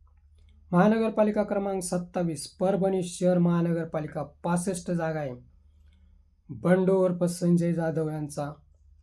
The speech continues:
बालेकिल्ला म्हणून समजला जातो, तिथे पस्तीस जागा ठाकरे आरामशीर काढू शकतात.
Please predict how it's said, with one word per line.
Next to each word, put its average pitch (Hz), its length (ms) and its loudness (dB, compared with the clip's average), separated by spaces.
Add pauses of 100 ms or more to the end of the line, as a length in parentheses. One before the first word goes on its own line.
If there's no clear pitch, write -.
(380)
बालेकिल्ला 160 680 -2
म्हणून 147 220 -4
समजला 143 440 -4
जातो, 135 260 -8
तिथे 143 380 -10 (100)
पस्तीस 175 440 -4
जागा 165 240 -2
ठाकरे 156 360 -6
आरामशीर 151 440 -6
काढू 143 240 -6
शकतात. 127 420 -10